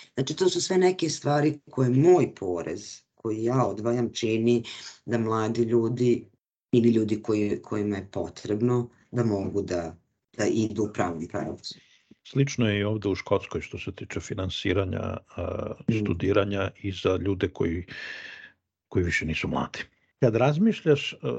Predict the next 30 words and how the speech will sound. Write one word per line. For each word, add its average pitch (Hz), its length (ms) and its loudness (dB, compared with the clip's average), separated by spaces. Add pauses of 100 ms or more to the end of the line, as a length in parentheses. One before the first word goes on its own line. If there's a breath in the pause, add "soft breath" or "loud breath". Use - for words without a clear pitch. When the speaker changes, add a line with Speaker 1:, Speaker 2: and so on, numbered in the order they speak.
(120)
Speaker 2:
hoću 147 220 -4
da 143 100 -4
te 131 100 0
vratim 127 400 0
u 107 60 -4
period 110 400 -2
kad - 180 -10
ste - 200 -10
došli 87 420 -6
u - 40 -10
Švedsku. - 560 -12 (880 loud breath)
Da 127 180 6
li 220 160 4
je 185 180 4
u 131 140 -4
smislu 131 680 0 (240)
uklapanja 104 720 -2 (260)
teže 127 340 6
ili 117 140 4
lakše, 113 400 0
e, 78 100 -10 (1200 soft breath)
to 131 160 0
posmatrati 123 580 0
iz 101 100 -2
perspektive 113 680 0
svakodnevnih 107 840 -2
izazova 101 560 -2 (200)
i - 160 -10
teškoća 110 560 0 (580 loud breath)
ili 120 600 4